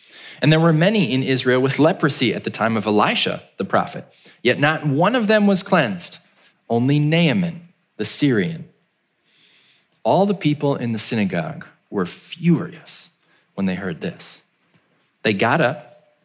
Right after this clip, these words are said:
drove him out of the town, and took him to the brow of the hill on which the town was built in order to throw him off the cliff. But he walked right through the crowd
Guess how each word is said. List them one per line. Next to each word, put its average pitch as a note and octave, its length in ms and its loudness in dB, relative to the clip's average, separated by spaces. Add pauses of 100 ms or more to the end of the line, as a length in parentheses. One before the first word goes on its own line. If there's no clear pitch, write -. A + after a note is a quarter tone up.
(120)
drove A2+ 520 2
him F3 140 4
out D3 260 0
of D3 140 -2
the C3+ 80 -2
town, F2 500 -6 (540)
and A#2 180 -2
took D3+ 220 0
him D3 160 0
to C#3 100 0
the B2+ 100 2
brow A2+ 440 2
of C3 140 0
the C3 100 0
hill C3 340 2
on A2 220 -2
which C#3 240 4
the C#3 80 0
town C3+ 360 0
was A#2+ 160 -2
built G#2+ 440 0 (400)
in A2+ 100 0
order B2 300 4
to C3+ 180 -2
throw C3 460 0
him D3+ 320 2
off B2 340 0
the B2+ 80 -8
cliff. - 500 -8 (1600)
But G#2 120 0
he G#2 60 2
walked G2+ 380 -2
right G#2 220 0
through C#3+ 160 -2
the D3+ 80 -4
crowd G2+ 500 -2